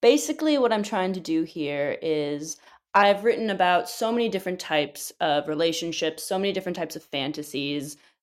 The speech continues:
that eventually I've been able to hone in my craft into something specific. And what I'm looking to do is take my specialty, which I've determined to be erotic animorphs fan fiction,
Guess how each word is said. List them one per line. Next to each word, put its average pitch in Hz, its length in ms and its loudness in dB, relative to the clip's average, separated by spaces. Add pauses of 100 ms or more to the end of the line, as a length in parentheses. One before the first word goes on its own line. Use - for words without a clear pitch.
(120)
that 185 480 6 (960)
eventually 294 840 2
I've 214 180 2
been 214 120 -2
able 202 220 -2
to 190 80 0
hone 208 360 -2
in 190 160 -2
my 165 140 -2
craft 156 520 2
into 170 220 -8
something 170 640 -4
specific. - 840 -6 (500)
And 208 560 4 (100)
what 240 220 2
I'm 320 120 8
looking 302 240 4
to 214 100 -4
do 180 280 2
is 175 300 -4
take 233 420 0
my 170 460 0
specialty, - 840 -4 (300)
which 196 280 0 (120)
I've 202 180 6
determined 254 520 0
to 214 80 -4
be 160 420 4
erotic 170 640 4
animorphs 156 720 0
fan 156 280 0
fiction, - 540 -8